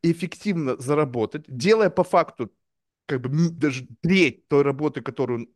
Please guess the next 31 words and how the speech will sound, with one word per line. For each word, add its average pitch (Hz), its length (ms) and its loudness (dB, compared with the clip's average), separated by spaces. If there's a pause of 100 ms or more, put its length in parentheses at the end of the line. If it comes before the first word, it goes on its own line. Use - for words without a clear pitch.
по 127 100 -2
факту 123 300 0
надо 101 300 -2
сделать, 139 520 -4
ну, 151 160 -4
если 131 260 -2
идти 131 140 -4
классическим 131 640 -6
<laughs> - 20 -20
тяжёлым 160 540 2
путём, 135 460 -4 (600)
и - 80 0
получить 196 460 2
то, 190 120 4
что - 160 0
я 180 80 6
хочу 196 320 -2
сейчас, 196 680 -2
а 160 160 0
не 160 360 -4 (120)
через 139 280 -6
двадцать 123 520 0
лет, 131 200 -2
когда 117 280 -6
я 113 220 0
уже 107 220 -10
там 90 280 -10
с - 80 -20
седой 113 320 -2
головой 107 380 -2
буду. 78 240 -14